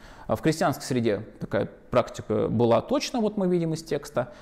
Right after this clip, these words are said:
причем он вообще моложе был, даже до тринадцати лет ее, собственно говоря, Ваня там был. А в к-, дворянской семье была ли такая история? Тоже была. Был, был, были моменты, когда венчались тоже в тринадцать-четырнадцать лет,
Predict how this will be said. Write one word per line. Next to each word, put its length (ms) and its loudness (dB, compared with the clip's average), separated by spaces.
причем 260 2
он 120 2
вообще 220 2
моложе 380 2
был, 140 0
даже 260 0
до 160 0
тринадцати 440 -4
лет 240 -2
ее, 240 0
собственно 320 -6
говоря, 160 2
Ваня 240 0
там 180 -4
был. 160 -4
А 640 4
в 300 -8
к-, 60 0
дворянской 400 4
семье 220 2
была 180 6
ли 60 2
такая 240 0
история? 200 -2
Тоже 220 4
была. 300 4
Был, 600 2
был, 280 6
были 200 4
моменты, 360 0
когда 200 0
венчались 440 0
тоже 200 0
в 40 -8
тринадцать-четырнадцать 640 -2
лет, 140 2